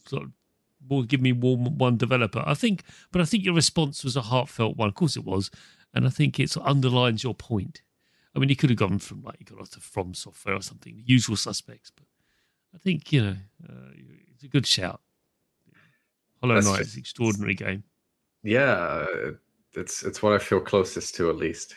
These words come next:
Speaker 2: you know,
Speaker 1: Indeed.
Speaker 2: so.
Speaker 1: So, but this one, this last question of the first half is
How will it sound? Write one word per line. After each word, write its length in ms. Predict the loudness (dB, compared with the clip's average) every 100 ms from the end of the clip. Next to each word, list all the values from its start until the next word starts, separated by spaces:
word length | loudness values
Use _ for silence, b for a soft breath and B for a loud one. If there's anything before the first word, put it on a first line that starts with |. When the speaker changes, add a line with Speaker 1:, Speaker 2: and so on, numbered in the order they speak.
| -8
Speaker 2:
you 80 | -4
know, 140 | -2
Speaker 1:
Indeed. 140 | -4 -10
Speaker 2:
so. 440 | -2 0 0 -2 -10 _ _ _ _ _ _
Speaker 1:
So, 240 | _ 0 0
but 160 | 0
this 240 | 0 0 4
one, 340 | 4 4 2
this 180 | -2 2
last 220 | 2 2
question 320 | 2 0 -2
of 80 | -2
the 80 | -2
first 340 | 2 2 2
half 380 | -2 -2 -4 -14 _ _ _ _ _ _ _ _ _
is 500 | 2 2 2 -6 -16